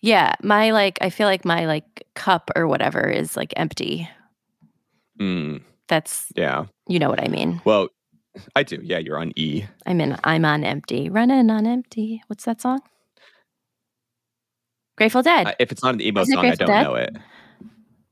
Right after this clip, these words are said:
Speaker 2: I don't know. Running on empty? I don't know, Vicky. You're older than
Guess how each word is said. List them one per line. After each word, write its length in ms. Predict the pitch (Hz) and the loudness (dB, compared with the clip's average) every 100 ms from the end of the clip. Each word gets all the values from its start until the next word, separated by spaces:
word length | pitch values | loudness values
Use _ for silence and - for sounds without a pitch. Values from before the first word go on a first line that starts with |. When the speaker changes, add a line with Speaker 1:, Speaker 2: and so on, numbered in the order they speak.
| - - | -10 -2
Speaker 2:
I 120 | 90 | -2
don't 120 | 67 | -2
know. 280 | 60 71 101 - _ _ _ _ _ _ _ | -4 -6 -8 -16 _ _ _ _ _ _ _
Running 240 | 180 101 101 | -4 -2 -2
on 100 | 90 | -4
empty? 640 | 78 87 - 117 139 156 _ _ _ - - - 220 _ _ _ _ _ _ _ _ _ _ _ _ _ _ _ - | -6 -8 -4 -4 -4 -8 _ _ _ -20 -20 -20 -20 _ _ _ _ _ _ _ _ _ _ _ _ _ _ _ -4
I 40 | |
don't 120 | 104 90 | -2 -2
know, 80 | |
Vicky. 240 | 78 87 87 | -4 -6 -4
You're 140 | 113 | -2
older 220 | 78 80 | -2 -4
than 120 | 62 | -8